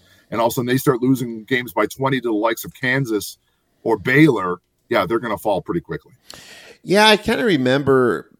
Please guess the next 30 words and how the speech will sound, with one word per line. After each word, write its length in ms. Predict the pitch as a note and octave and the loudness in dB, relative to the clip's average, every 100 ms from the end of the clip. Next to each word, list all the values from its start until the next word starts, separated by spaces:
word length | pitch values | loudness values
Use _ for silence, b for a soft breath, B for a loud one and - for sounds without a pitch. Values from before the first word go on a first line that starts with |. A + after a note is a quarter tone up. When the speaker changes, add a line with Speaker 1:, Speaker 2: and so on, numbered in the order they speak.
| _ _ _ - | _ _ _ -12
Speaker 2:
I, 180 | - - | -10 -10
I 40 | |
think 200 | - F#3 | -4 -2
it 40 | G3 | 0
was 140 | B2+ | -2
Indiana 920 | - A#2 C#3+ A2+ F2+ G#2+ A#2 F2+ D#2+ E2+ | -4 -6 -4 -4 -4 -2 -4 -6 -10 -10
only 220 | - G#2+ G2+ | -6 -4 -4
had 140 | F2+ | -6
two 180 | - A2+ | -6 -4
losses 720 | F#2+ F#2 F2+ - F#2 E2+ - - | -2 -2 -4 -6 -8 -8 -14 -10
in 160 | F#2 | -8
the, 240 | F2+ F2 G2 _ _ | -8 -10 -18 _ _
uh, 260 | F#2 F2 E2+ | -12 -10 -8
early 540 | G2 G2+ F#2 F#2 D#2+ b b b b b | -6 -4 -4 -6 -10 b b b b b
season, 440 | - B2 A2+ G2+ G#2 | -8 -4 -4 -4 -6
two 160 | - | -4
thousand 380 | A#2+ A2 G2 F#2 | 0 0 0 -4
twenty-two, 580 | A#2 A2+ F#2 A2+ A2 F#2 | -6 -4 -4 -2 -2 -4
and 100 | F2+ | -6
then 140 | F2+ | -10
they 180 | F2 F2+ | -8 -8
went 220 | F2+ F2+ | -10 -10
to 100 | - | -12
the 60 | E2 | -10
Big 200 | F2 D2+ | -12 -10
Ten 200 | F#2 E2 | -12 -12
schedule 540 | - F2+ E2 F2 D#2+ | -10 -10 -8 -10 -10
and 140 | D#2 D2+ | -14 -14
just 240 | D2+ - | -14 -12
got 260 | D#2+ D#2 | -12 -12